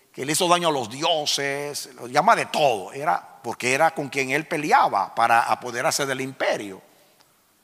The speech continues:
Y Dios lo usó y lo llama Mesías, y lo llama pastor. Y los otros pueblos lo vieron como un redentor. No se le puede quitar lo que él hizo. Pero no significa que era un santo. Yo no estoy diciendo que la vacuna no tiene problemas,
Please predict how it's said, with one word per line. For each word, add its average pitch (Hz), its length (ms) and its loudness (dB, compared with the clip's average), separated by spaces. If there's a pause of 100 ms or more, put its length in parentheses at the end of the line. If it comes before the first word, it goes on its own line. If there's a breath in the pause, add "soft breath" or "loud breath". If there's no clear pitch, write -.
(140)
Y 185 120 4
Dios 151 300 4
lo 196 140 6
usó 226 280 6
y 226 40 4
lo 165 100 2
llama 143 240 6
Mesías, 147 760 -2
y 131 60 -8
lo 143 120 2
llama 160 280 4
pastor. 208 560 2 (1000 soft breath)
Y 175 100 4
los 190 320 6
otros 254 220 2
pueblos 269 360 4
lo 165 120 8
vieron 277 260 4
como 175 220 0
un 131 40 2
redentor. 101 540 -4 (480 loud breath)
No 170 140 2
se 240 100 4
le 226 80 4
puede 226 240 6
quitar 208 260 4
lo 196 140 -2
que 202 80 -2
él 247 80 0
hizo. 311 340 2 (2000)
Pero 143 160 -2
no 175 100 2
significa 160 380 -4
que 127 120 -8
era 113 80 -8
un 95 80 -8
santo. - 420 -10 (680 soft breath)
Yo 139 140 0
no 160 80 0
estoy 175 140 0
diciendo 170 360 0
que 135 80 -4
la 127 100 2
vacuna 135 380 -2
no 113 100 -8
tiene 107 220 -8
problemas, 117 580 -8